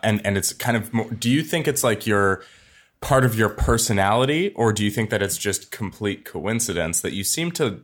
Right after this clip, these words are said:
get involved in a lot of projects and seem to, you know what I mean? Because in, in this kind of scope of talking about what you've been up to recently and even our little preamble,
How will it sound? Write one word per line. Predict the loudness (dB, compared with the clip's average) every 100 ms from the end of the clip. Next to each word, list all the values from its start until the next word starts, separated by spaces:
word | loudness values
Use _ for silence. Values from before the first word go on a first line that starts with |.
| -2
get | 0 0 -2
involved | -4 -6 -4 2 4 4 2 -2
in | -6
a | -4
lot | 0 2 2
of | 0 -6
projects | -16 -2 2 2 0 -4 -4 -6 -8
and | -6
seem | -6 -6
to, | -4 -4 -4 -8 -20 -20 -6
you | 0
know | 2
what | 2
I |
mean? | 2 2
Because | 0 0 -2 -6 -8 0
in, | 0
in | 2 0
this | 0 0
kind | 0 0
of | 0
scope | -2 0 2 2 0
of | -4
talking | -2 -2 -2
about | -2 -2 -2
what | -4
you've | -4 -8 -6
been | -4 -4
up | -4
to | -6 -6
recently | -4 -4 -4 -6 -6 -4
and | -4 -4
even | -6 -4
our | -4
little | -4 -4 -4
preamble, | -4 -2 0 0 0 -2 -6 -6